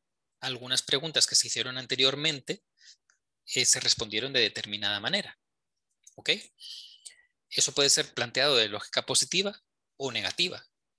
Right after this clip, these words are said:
que me salga la pregunta si no respondieron de tal manera. ¿Ok? Es súper frecuente, súper frecuente. Claro, ¿qué pasa? Que uno puede decir, "Mm, bueno, pero yo me lo pu-, lo que puedo hacer yo es dejar las cosas, las preguntas opcionales".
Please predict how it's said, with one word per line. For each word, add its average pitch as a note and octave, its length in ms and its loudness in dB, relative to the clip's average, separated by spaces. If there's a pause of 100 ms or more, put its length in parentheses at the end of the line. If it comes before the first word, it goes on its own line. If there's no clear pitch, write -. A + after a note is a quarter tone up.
que A2+ 80 -2
me G#2 100 -6
salga A2+ 260 2
la A#2+ 120 -2
pregunta B2+ 440 -2
si A2+ 360 2
no C#3+ 160 0
respondieron A#2 520 -4
de G#2+ 100 -8
tal A2 180 -6
manera. C#3 480 -4
¿Ok? - 160 -8 (920)
Es C#3+ 140 4
súper C#3 380 2
frecuente, - 600 -6 (360)
súper G#2 260 -2
frecuente. - 500 -8 (460)
Claro, D3 320 2
¿qué C#3 120 0
pasa? C#3 360 0 (200)
Que C#3+ 80 -6
uno D3+ 120 -4
puede D#3 160 6
decir, C#3+ 380 2 (220)
"Mm, C#3 640 -8
bueno, F#3+ 220 4
pero C3 140 -2
yo C3 60 2
me D3+ 80 -2
lo D#3+ 120 0
pu-, D#3 120 -4
lo C#3+ 120 -2
que - 80 -10
puedo B2+ 200 0
hacer D3 260 2
yo D3+ 180 4
es E3+ 100 2
dejar D#3 240 2
las D3+ 160 2
cosas, D#3 360 0
las C3+ 140 -4
preguntas C3+ 420 0
opcionales". C3 760 -2